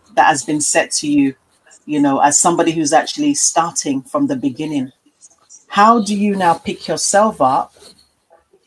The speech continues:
to now believe in yourself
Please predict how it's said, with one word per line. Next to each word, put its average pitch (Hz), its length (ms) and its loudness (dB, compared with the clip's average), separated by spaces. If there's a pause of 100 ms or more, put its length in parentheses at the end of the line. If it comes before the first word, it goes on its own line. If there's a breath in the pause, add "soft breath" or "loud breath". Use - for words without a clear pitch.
(120)
to 165 100 -2
now 180 400 0
believe 170 680 -4
in 180 100 -6
yourself 165 840 -2